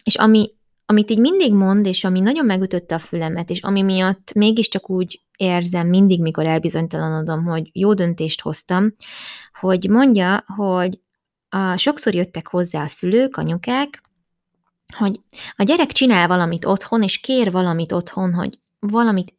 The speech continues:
énekeljenek neki, vagy mondókázzanak, vagy valamit, de ugye a szülő ezeket nem ismeri, amiket a bölcsödében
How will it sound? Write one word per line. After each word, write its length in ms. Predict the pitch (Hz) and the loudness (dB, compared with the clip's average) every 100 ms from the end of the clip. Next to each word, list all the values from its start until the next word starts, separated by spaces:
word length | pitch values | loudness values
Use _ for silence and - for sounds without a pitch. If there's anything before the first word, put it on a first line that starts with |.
| _ | _
énekeljenek 840 | 214 208 202 190 196 190 185 185 | 0 2 0 -2 -2 0 0 -2
neki, 300 | 190 185 190 | -4 -4 -4
vagy 180 | 175 156 | -4 -4
mondókázzanak, 880 | 170 175 180 180 175 185 180 202 202 | -2 0 0 -2 -2 -2 0 0 0
vagy 100 | 92 | -2
valamit, 240 | 190 269 | 0 0
de 100 | 294 | 0
ugye 180 | 294 277 | 0 0
a 40 | 269 | -2
szülő 380 | - 226 220 | -4 -2 0
ezeket 340 | 226 233 247 262 | 2 0 -2 -2
nem 180 | 311 370 | 0 0
ismeri, 400 | - 190 180 196 | 0 0 2 2
amiket 360 | 185 185 185 | 2 0 -2
a 60 | 180 | -2
bölcsödében 1040 | 180 175 180 175 175 175 175 180 175 | 0 0 -2 -2 -2 -2 0 -2 -4